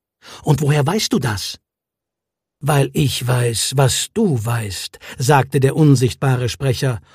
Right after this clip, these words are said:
„und du weißt, dass es nicht funktionieren wird. Aber du wirst es so oder so versuchen.“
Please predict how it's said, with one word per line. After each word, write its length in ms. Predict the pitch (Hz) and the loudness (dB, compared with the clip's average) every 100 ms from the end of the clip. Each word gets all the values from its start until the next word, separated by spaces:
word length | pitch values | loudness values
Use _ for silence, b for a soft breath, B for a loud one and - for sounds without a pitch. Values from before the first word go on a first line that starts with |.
| B | B
„und 300 | - 135 - | 0 0 0
du 400 | - 247 165 104 - _ _ | -2 0 0 -4 -12 _ _
weißt, 500 | 165 185 117 - - | -4 -4 -4 -6 -8
dass 200 | 117 95 | -6 -6
es 200 | - - | -6 -4
nicht 240 | 127 98 - | -2 -4 -4
funktionieren 760 | 135 107 - 123 123 113 120 | -4 -2 -2 0 0 0 0
wird. 340 | 131 123 - - _ _ _ B B B B | 2 0 -4 -20 _ _ _ B B B B
Aber 300 | - 220 214 | -4 0 2
du 160 | 180 165 | 2 2
wirst 260 | 156 - | 2 0
es 220 | 131 - - | -4 -4 0
so 200 | 131 123 | 2 2
oder 320 | 135 151 160 | -4 -2 -2
so 300 | 117 131 110 | 2 0 0
versuchen.“ 880 | 92 156 139 147 127 92 113 98 | -6 -8 -6 -6 -6 -8 -10 -12